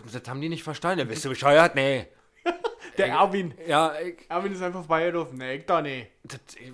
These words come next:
Speaker 1: also, das haben die nicht so richtig verstanden, dass das ein Witz war, aber ja, ke-, keine Ahnung.
Speaker 2: Naja.
Speaker 1: Ich bin gespannt, vielleicht, äh, existieren hier dann irgendwann noch richtig geile Storys.
Speaker 2: Ich hoffe.
Speaker 1: Aus den, vielleicht sind wir jetzt schon zu laut, was wir hier
Speaker 2: <laughs>
Speaker 1: machen.
Speaker 2: Ich versuch, dir mal entgegenzuwirken mit diesen Dämmmatten hier.
Speaker 1: Ja,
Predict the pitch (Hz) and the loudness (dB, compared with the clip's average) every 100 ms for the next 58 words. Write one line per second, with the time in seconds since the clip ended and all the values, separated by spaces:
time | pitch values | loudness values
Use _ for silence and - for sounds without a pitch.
0 | 131 - 120 110 120 - 120 147 160 160 | -18 -12 -12 -12 -18 -16 -10 -6 -6 -6
1 | 160 151 139 139 147 156 135 107 123 107 | -8 -12 -14 -12 -10 -8 -8 -12 -14 -14
2 | - 117 104 98 95 98 92 87 90 - | -14 -12 -12 -12 -12 -12 -12 -14 -18 -18
3 | 87 _ 95 98 82 90 85 73 _ - | -20 _ -16 -14 -14 -16 -18 -20 _ -20
4 | 120 127 135 131 147 127 113 185 196 - | -20 -16 -14 -14 -12 -12 -8 -6 -4 -2
5 | 190 160 131 156 160 - - 139 - - | -2 -2 -6 -8 -8 -10 -12 -12 -14 -10
6 | 165 165 160 151 165 160 156 151 147 143 | -6 -6 -6 -8 -8 -8 -8 -8 -10 -14
7 | 143 139 139 - 135 131 101 - - _ | -10 -10 -8 -10 -10 -8 -10 -12 -20 _
8 | _ _ _ _ _ 151 131 160 156 117 | _ _ _ _ _ -20 -12 -12 -12 -14
9 | 113 110 113 110 107 117 143 147 156 147 | -14 -14 -14 -16 -12 -8 -6 -6 -2 -2
10 | 180 - 165 151 139 160 131 107 117 107 | -2 -4 -8 -4 0 0 -2 -4 -6 -4
11 | 120 131 208 196 262 240 180 220 240 196 | -2 0 -2 -4 -4 -6 -6 -6 -4 -4
12 | 185 196 226 180 170 160 160 151 151 151 | -4 -6 -8 -4 -2 -2 -8 -12 -12 -14
13 | 147 147 147 156 120 - 113 110 110 113 | -14 -12 -12 -12 -14 -14 -20 -18 -12 -8
14 | 107 | -8